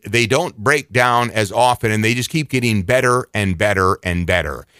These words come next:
And now they're talking about installing those charging stations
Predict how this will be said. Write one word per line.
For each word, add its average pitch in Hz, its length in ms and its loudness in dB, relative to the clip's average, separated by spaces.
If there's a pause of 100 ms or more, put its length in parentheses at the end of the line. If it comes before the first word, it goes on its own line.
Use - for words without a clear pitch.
And 104 120 0
now 143 200 2
they're 156 160 2
talking 131 360 -2
about 208 220 0
installing 135 600 -2
those 98 260 -4 (260)
charging 180 500 0
stations 107 640 -4